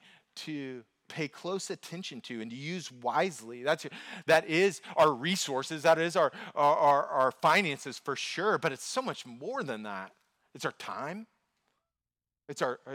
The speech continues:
it's the way we use our time. It's our relationships. It's, it's our spiritual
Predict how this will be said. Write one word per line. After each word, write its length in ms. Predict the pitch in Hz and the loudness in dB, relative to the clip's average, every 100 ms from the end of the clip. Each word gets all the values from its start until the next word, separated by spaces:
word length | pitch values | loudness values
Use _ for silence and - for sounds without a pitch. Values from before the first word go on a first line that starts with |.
| 143 | -12
it's 200 | 135 - | -12 -12
the 100 | 143 | -10
way 160 | 127 143 | -8 -6
we 120 | 156 | -8
use 420 | 120 131 156 147 | -10 -10 -10 -8
our 160 | 123 110 | -10 -8
time. 260 | 113 139 | -6 -6
It's 80 | 185 | -2
our 100 | 131 | -2
relationships. 1040 | 120 110 101 120 - 170 165 190 208 - | -2 -6 -4 -6 -6 -8 -6 -4 -4 -6
It's, 160 | 123 - - - - - | -14 -16 -20 -20 -16 -12
it's 160 | 143 | -4
our 80 | 139 | -4
spiritual 640 | - - 131 156 - 139 | -4 -8 -6 -6 -4 -8